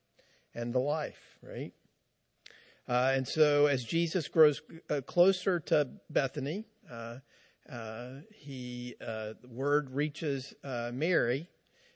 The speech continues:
and Mary comes, uh, to greet him as well. And so that's where we're gonna pick up today in, in, in reading in John, uh, chapter eleven. So,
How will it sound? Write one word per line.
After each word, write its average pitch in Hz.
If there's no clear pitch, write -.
and 120
Mary 147
comes, 117
uh, 117
to 135
greet 120
him 117
as 113
well. 117
And 107
so 123
that's 156
where 156
we're 139
gonna 131
pick -
up 160
today 135
in, 127
in, 123
in 127
reading 135
in 117
John, 120
uh, 113
chapter 120
eleven. 110
So, 113